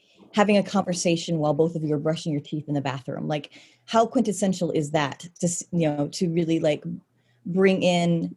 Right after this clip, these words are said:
you know, a scene with a couple and, and, and show, like, okay, these people have been together for a while, and they're having, like, a heavy conversation while brushing their teeth. Like,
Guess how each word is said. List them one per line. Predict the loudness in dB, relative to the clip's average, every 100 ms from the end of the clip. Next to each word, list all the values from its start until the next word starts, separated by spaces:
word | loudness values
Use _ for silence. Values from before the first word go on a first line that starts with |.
| _
you | 2
know, | 4
a |
scene | 4 2 2 4 2
with | 2
a | -2
couple | -4 0 0 2
and, | 0 0
and, | -2 -2
and | -2 -2
show, | 2 4
like, | 4 2 2
okay, | 2 2
these | 0 0
people | 0 0
have | 0 2
been | 0
together | 2 0 -2
for | -4 -4
a |
while, | -4 -4 -6 -6 -10 -16 -20 -20 _
and | 0 2 2 2
they're |
having, | 2 2 2 0
like, | 0 -2 -6 -14 -6
a |
heavy | 0 2 2
conversation | 2 0 -2 -2 -4 -2 -2
while | 0
brushing | -2 -2 -4
their | -4
teeth. | -4 -6 -6 _ -2
Like, | 0 0 -4